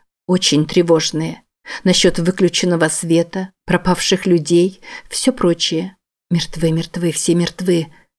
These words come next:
Он определенно вывел ее из себя. Но, если честно,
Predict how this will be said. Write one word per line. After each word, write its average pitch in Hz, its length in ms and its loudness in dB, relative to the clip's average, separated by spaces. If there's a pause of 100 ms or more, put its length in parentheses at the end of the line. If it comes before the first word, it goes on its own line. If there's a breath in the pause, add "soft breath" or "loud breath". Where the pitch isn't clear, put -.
(120)
Он 214 160 8
определенно 175 600 2
вывел 151 300 2
ее 156 240 4
из - 180 0
себя. 160 460 0 (380 loud breath)
Но, 190 80 4
если 196 300 4
честно, 190 600 0